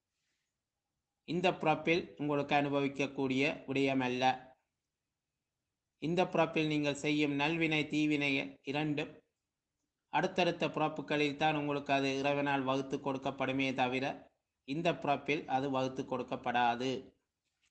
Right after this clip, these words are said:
ஆனால், நீங்கள் அந்த நல்வினைகளை செய்யும் மனநோக்கில்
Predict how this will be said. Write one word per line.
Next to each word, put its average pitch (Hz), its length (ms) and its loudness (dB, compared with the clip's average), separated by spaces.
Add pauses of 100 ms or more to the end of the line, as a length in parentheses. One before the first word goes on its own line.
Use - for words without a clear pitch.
(260)
ஆனால், 120 640 2 (1000)
நீங்கள் 170 340 2
அந்த 156 280 4
நல்வினைகளை 165 640 4
செய்யும் 156 460 0
மனநோக்கில் 165 800 -2